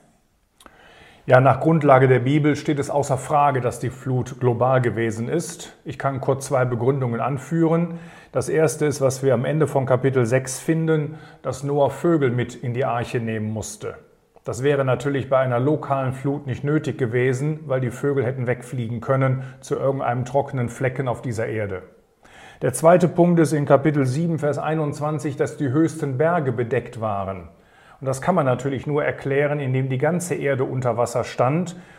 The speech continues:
Oder ich muss davon ausgehen, dass es irgendwo senkrecht stehende Wassermassen gab, was noch ein viel größeres Wunder ist als die Sintflut an sich. Und der letzte Punkt ist,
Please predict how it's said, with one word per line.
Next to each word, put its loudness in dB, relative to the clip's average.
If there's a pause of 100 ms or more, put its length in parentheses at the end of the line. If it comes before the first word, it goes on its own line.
Oder 4
ich -2
muss -2
davon 0
ausgehen, 0 (540)
dass 4
es -2
irgendwo 4
senkrecht 0
stehende 0
Wassermassen 0
gab, 2 (260)
was -8
noch -2
ein 0
viel 0
größeres -2
Wunder 0
ist -4 (300)
als -2
die -4
Sintflut -4
an -2
sich. -4 (380)
Und -8
der 2
letzte -2
Punkt 0
ist, 2